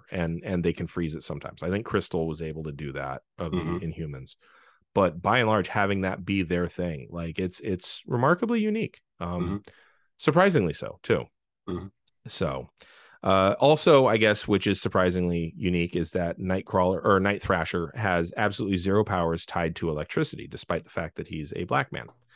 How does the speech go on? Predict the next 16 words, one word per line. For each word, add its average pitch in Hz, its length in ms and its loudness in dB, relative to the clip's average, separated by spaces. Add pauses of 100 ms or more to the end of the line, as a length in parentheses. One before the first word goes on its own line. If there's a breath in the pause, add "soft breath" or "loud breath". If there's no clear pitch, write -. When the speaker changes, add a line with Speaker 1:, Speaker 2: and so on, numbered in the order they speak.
(580 loud breath)
Speaker 1:
Uh, 80 160 2
Speaker 2:
That's 87 160 2
Speaker 1:
which 90 100 0
Speaker 2:
true. 110 160 4 (1400 loud breath)
It's, 147 180 6
Speaker 1:
weirdest 139 300 6
Speaker 2:
it's, - 200 2 (580 loud breath)
it's 180 200 -2
one 208 160 2
of 262 60 2
those 214 160 4
things 196 180 8
where 185 120 2
it, 147 140 0 (100)
it's 147 260 -4
not, 185 300 2